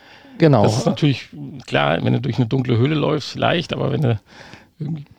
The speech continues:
Speaker 2: naja, ist ja mal egal. Wir lassen das mal so stehen.
Speaker 1: Naja, auf jeden Fall kriegt man dann mechanische Reize
Speaker 2: Ja,
Speaker 1: über die
Speaker 2: das ist
Speaker 1: Fußsohlen.
Speaker 2: schön formuliert. Mechanische
Speaker 1: Und,
Speaker 2: Reize.
Speaker 1: ähm, ja, die werden mit dem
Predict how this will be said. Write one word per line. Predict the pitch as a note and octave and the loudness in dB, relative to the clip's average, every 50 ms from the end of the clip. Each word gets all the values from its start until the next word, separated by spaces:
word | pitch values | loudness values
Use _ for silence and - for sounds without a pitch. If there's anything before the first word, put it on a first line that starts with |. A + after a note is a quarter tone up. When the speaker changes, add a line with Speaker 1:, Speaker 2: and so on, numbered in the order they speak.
| _ _ _ _ _ _ | _ _ _ _ _ _
Speaker 2:
naja, | - D4+ - B2+ B2 B2 | -8 -4 -2 -2 -2 -4
ist | - - - | -6 -4 -2
ja | D#3 C3+ | 0 0
mal | A2+ A#2 B2 | 2 2 0
egal. | A2 - - G2+ F#2 F#2+ - - - | 0 -2 -4 -4 -4 -6 -8 -12 -16
Wir | - C#4 - F#3+ E3 | -12 -6 -4 -2 0
lassen | D#3 C3+ A#2 | 0 0 0
das | D#3 - - | 0 0 2
mal | - A2+ | 2 0
so | A2 B2+ | 0 0
stehen. | - - - D#3+ D#3 | -2 0 2 4 6
Speaker 1:
Naja, | C#3+ B2 | 6 6
auf | G#2 - | 6 6
jeden | - C#3+ C3+ | 6 6 6
Fall | A#2+ C3+ B2 | 6 4 4
kriegt | - - C#3+ - | 4 2 2 4
man | - C3 A#2+ | 4 4 6
dann | B2 B2 B2 B2 B2 A#2 A#2+ D3 D#3+ F3 A3 - _ _ - | 6 6 6 4 4 2 0 -2 -8 -14 -20 -20 _ _ -10
mechanische | F#3+ D3 C#3+ B2+ A2 - B2+ B2 B2+ C3 A#2+ - - - C3 A#2 A2 | -6 0 2 2 4 4 6 6 6 6 4 4 4 4 4 4 6
Reize | A2+ A#2 C3 C#3 - - - D3 C#3 C#3 C#3+ A2+ - - - | 6 6 4 4 2 2 2 4 4 4 2 -2 -4 -4 -2
Speaker 2:
Ja, | F3+ D3 B2 | -2 -2 -2
Speaker 1:
über | - E3+ D3 D3 | 0 2 2 2
die | C#3 B2 | 4 4
Speaker 2:
das | - - | 4 4
ist | C#3+ C3+ C3+ | 4 4 6
Speaker 1:
Fußsohlen. | - C#3 C3 C3 A#2+ | 6 6 6 6 4
Speaker 2:
schön | - - B2+ | 2 0 -2
formuliert. | D3+ C3 A#2 A#2+ G#2 - | -4 -4 -4 -6 -6 -4
Mechanische | - B2+ C3+ B2+ B2 B2+ - - D#3+ D3+ - D3 | 0 2 4 6 6 6 6 4 2 0 2 4
Speaker 1:
Und, | C3 | 6
Speaker 2:
Reize. | A#2+ B2 B2 A#2+ A#2+ | 6 6 6 6 6
Speaker 1:
ähm, | A#2+ A#2+ A#2+ A#2 A2 - - - - - _ _ _ _ _ _ _ _ _ _ _ - | 6 6 4 4 2 0 -6 -16 -20 -20 _ _ _ _ _ _ _ _ _ _ _ 0
ja, | - B2 | 2 2
die | G2+ A#2 G#2 | 4 4 4
werden | A2 A2 G#2+ A#2 A2+ | 4 4 4 4 2
mit | A2 - - | 2 2 2
dem | A2+ G#2+ G#2+ A2 A2+ - A3 G#3+ F#3 | 2 4 2 2 0 -2 -4 -10 -14